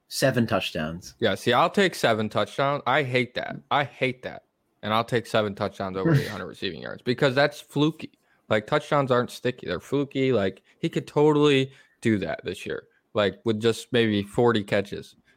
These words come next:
Speaker 2: But I just don't see him getting the catches he needs to get these amount of receiving yards. I just think it's
Speaker 1: Uh,
Speaker 2: crazy.
Speaker 1: uh, I respect your point of view. I'm just, I'm just in on Kyle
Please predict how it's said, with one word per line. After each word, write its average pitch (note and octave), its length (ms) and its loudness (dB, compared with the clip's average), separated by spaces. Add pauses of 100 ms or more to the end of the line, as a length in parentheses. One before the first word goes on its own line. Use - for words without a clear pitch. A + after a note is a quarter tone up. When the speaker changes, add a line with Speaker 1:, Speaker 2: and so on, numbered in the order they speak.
(180)
Speaker 2:
But A2+ 80 2
I A#2+ 160 2
just C3 200 -2
don't B2 180 2
see B2 200 -4
him G#2+ 180 -2
getting G#2+ 260 -2
the F#2 80 -6
catches G2+ 380 -4
he G2 80 -8
needs F2+ 280 -10
to F2+ 120 -8
get F2+ 160 -10
these F2+ 240 -14
amount F#2 180 -6
of E2+ 60 -10
receiving F2 380 -6
yards. G1+ 240 -10
I - 120 -6
just G2 160 -12
think G2+ 140 -6
it's - 120 -8
Speaker 1:
Uh, - 100 0
Speaker 2:
crazy. F2+ 340 0 (240)
Speaker 1:
uh, G#2 60 -8 (240)
I C3+ 200 4
respect B2+ 440 2
your A2+ 120 6
point A2 240 2
of G2 100 0
view. G2+ 100 4
I'm C3 160 4
just, A#2+ 160 2
I'm C3 120 4
just A2 200 0
in G#2 160 0
on F#2 160 -4
Kyle F2+ 340 -2